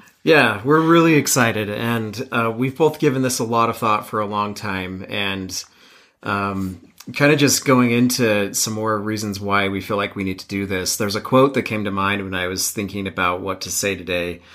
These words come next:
and it's from C S Lewis, who I love. And if you don't know who C S Lewis is, uh, he's a phenomenal writer, Christian writer, and he's got kind of a cool story. He was an atheist for quite a while, and he had some experiences in his life,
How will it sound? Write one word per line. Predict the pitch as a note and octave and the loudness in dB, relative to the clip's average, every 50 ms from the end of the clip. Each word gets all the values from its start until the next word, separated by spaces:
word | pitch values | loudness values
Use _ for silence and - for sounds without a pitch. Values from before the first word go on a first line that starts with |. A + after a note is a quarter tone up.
| - - - - - - - _ _ | -20 -20 -20 -20 -20 -20 -20 _ _
and | - A2 G#2+ G#2+ G#2+ G#2 G#2 G2+ G2 | -2 0 0 2 2 2 2 0 0
it's | A2 A2 - - | 0 -2 0 0
from | - - B2 A#2 A2+ A2+ A2+ A2+ A2+ | 2 2 4 4 4 2 0 -2 0
C | A#2 - - B2+ B2+ | 0 2 4 6 6
S | A#2+ B2 - | 4 4 2
Lewis, | B2 A2+ A2 A#2 A#2 - - - - | 2 4 4 4 4 4 2 0 -2
who | - G2+ A2+ A#2+ A#2 | -2 -2 0 2 2
I | A2+ | 2
love. | A2 A2 A#2+ A#2 A2+ G#2 G2+ G#2+ G#2+ G#2 A#2+ B2 - | 2 2 4 4 4 4 2 0 -2 -4 -6 -6 -4
And | A2+ G#2+ G#2 G#2 F#2+ G2 G2+ G2 | -4 -4 -2 -2 -2 -2 -4 -6
if | - - | -4 -4
you | A#2 A2 | -2 0
don't | A2 A#2 A2 | 2 2 2
know | A2+ G#2+ G2 | 2 0 -4
who | G#2+ G2+ | -2 -2
C | - - A2+ G#2+ | 0 2 2 2
S | G2+ - - | 0 0 0
Lewis | G#2+ G2+ F#2+ G2 - A2 | -2 -2 -2 -2 -2 0
is, | G#2 G2 G2 G2 F#2 - - - - | 0 -2 -2 -2 -2 -2 -2 -2 -2
uh, | - G2+ F#2+ | -2 -2 -2
he's | F#2 F#2 G2+ G2 F#2 - - - | -2 -4 -4 -2 -2 -2 -2 -2
a | - G2+ | -4 -4
phenomenal | - G#2+ G2 G2 F#2+ F#2+ F#2+ F#2+ F#2 F#2 F2+ F2+ F2 - - - - - _ _ _ _ _ - | -4 -2 0 2 2 2 0 -2 -4 -6 -6 -8 -10 -12 -16 -20 -20 -20 _ _ _ _ _ -6
writer, | A#2 A2 G#2 G#2 G#2+ G#2 G2 F#2+ F#2+ | -2 0 2 2 2 2 0 -2 -2
Christian | - - G#2+ - - - G2+ F#2+ | -2 -2 -2 0 -2 -2 -2 -2
writer, | F#2+ F#2+ F#2+ G2 F#2+ F#2+ F2 F2+ G2+ A2 A#2+ - | -2 0 0 0 -2 -4 -6 -6 -8 -8 -10 -10
and | - A2 G2+ G2 | -10 -8 -6 -6
he's | A2 G#2+ | -6 -2
got | - D3 D3 C#3+ - | 2 2 2 4 4
kind | D#3 D3 C#3 | 2 2 2
of | B2 | 2
a | C3 | 0
cool | - - D3 C#3 B2+ | 0 0 0 0 0
story. | - - D3 C3+ C3 A#2+ G#2+ G2+ | 0 0 0 2 2 2 2 0
He | G#2 G#2 | 0 -2
was | G2+ F#2 G#2+ | -4 -4 -2
an | G#2+ | 0
atheist | A#2 B2+ C#3 C#3 D3+ D3 C#3+ C#3 - - | 2 4 4 4 6 6 6 4 4 0
for | - D3+ C#3 | 0 0 0
quite | C3 - - C3+ C3 B2+ | 0 2 2 4 4 4
a | A#2+ | 4
while, | A#2+ A#2 A#2 A#2 A#2 A#2 A#2 A2+ A#2 A#2 | 4 4 4 4 4 2 2 2 0 0
and | A2+ G2+ G2 F#2 - - - - - - - - - - _ _ _ | -2 -2 -6 -8 -10 -12 -18 -20 -20 -20 -20 -20 -20 -20 _ _ _
he | - A#2+ | 0 2
had | A#2+ B2 B2 - | 2 2 2 0
some | B2 A#2 | -2 -2
experiences | G2+ - - - B2+ A#2 A#2 A#2 A#2 A2+ G2+ - A#2 G#2 G2 A2 | -2 -4 -2 0 0 2 2 2 0 0 -2 -2 -4 -4 -4 -4
in | G#2+ | -4
his | G#2 G2 F#2+ | -4 -4 -4
life, | G#2+ G#2+ G#2+ G#2+ G#2 G#2 G#2 - - - - | 0 0 2 2 2 0 -2 -4 -8 -12 -14